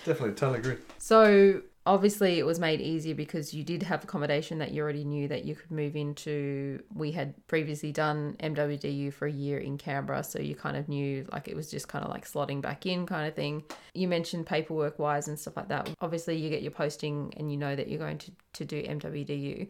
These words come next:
Speaker 2: What does that actually mean? Do you just, like, submit a, a form? Like, do you notify, who do you notify that you're going to be M W D U? How does it work for you on your side?
Speaker 1: I, uh, so you just, um, send through a, uh, request.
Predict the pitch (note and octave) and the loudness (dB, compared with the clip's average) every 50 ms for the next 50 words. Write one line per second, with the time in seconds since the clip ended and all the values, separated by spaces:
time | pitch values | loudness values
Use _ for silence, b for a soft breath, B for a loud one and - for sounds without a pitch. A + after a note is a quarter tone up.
0 | - - F3 F#3 F#3+ F#3+ F3+ G3 - F#3 - - G#3+ G3 F#3+ E3 D3+ D3 D3 C#3+ | -2 6 8 8 8 8 6 4 4 4 -2 0 0 2 2 2 2 0 0 0
1 | C#3 C3+ C#3 - D3+ C#3+ C#3 C3+ - C#3+ - - - - - - - - - F3+ | 0 -2 -4 -4 -4 -4 -4 -4 -4 -6 -6 -4 -4 -4 -6 -6 -10 -12 -10 -8
2 | - - - - - _ _ _ _ _ _ - D#3+ - - - - D3 - - | -8 -8 -8 -12 -20 _ _ _ _ _ _ -4 -4 -4 -4 -8 -10 -10 -8 0
3 | - G#3+ G#3+ G#3+ G#3 G#3 G3+ G3 F3+ D#3 D3+ D3+ - - D#3+ D3 D3+ F3 E3 E3 | 2 4 6 8 8 8 6 6 4 2 0 -2 -4 -4 -4 -2 -2 -2 0 0
4 | D#3+ E3 E3+ E3+ F3 - E3+ E3 D#3+ D#3 - G3 F#3+ - F#3 E3 E3 D3+ D3+ D3+ | 2 2 2 0 0 0 2 2 2 2 2 2 2 2 2 0 0 0 0 0
5 | D3+ D#3 D3+ - D3+ C#3+ C#3 D3 D3 - D3 C#3+ C#3 C#3 - D#3+ E3+ F3+ F3 E3+ | 0 -2 0 0 -2 -2 0 -2 -4 -2 -2 -2 -2 0 0 0 0 0 0 -2
6 | D#3+ F3 E3+ E3 - - E3+ E3 E3 D#3+ D#3+ D#3 D3+ D3+ D#3 D#3 D#3+ D#3+ F3 E3+ | -2 -4 -4 -4 -4 -4 -6 -4 -4 -4 -4 -4 -4 -2 -4 -4 -4 -2 0 2
7 | E3 E3 E3+ D#3+ E3+ - - D#3 D3 D3+ - - - C#3+ D#3 F3+ E3+ C#3+ C#3 C#3 | 2 2 2 0 0 0 0 0 0 -2 -2 -6 -8 -6 -6 -4 -4 -4 -2 -4
8 | C#3 C#3 C#3+ D3 - - - - - - - _ _ _ C3+ A#2 A#2 - - G3+ | -4 -4 -6 -6 -8 -8 -10 -10 -10 -12 -18 _ _ _ -8 -6 -6 -6 -4 -2
9 | A#2 A#2 A#2+ A#2 - - C#3+ B2+ A#2 A2 A#2+ A#2+ C3 A2+ - - - G#2+ G#2+ G#2 | 0 0 0 0 0 2 2 2 2 0 -2 -2 -2 -2 0 0 0 0 0 0
10 | G#2 G#2 G2+ G2+ G#2 A2 - - - - B2 A2+ G#2+ - A#2 A2 A2 G#2+ G#2+ G#2 | -2 -4 -6 -8 -10 -12 -14 -10 -4 -4 -2 -2 -2 -2 0 0 0 0 0 -2
11 | G#2 G#2 G#2 G2+ G2+ G2+ G2+ - G#2 G2+ - - A#2+ B2+ - - - - | -2 -2 -2 -2 -2 -4 -4 -6 -8 -8 -4 -2 -2 -2 -2 -6 -12 -16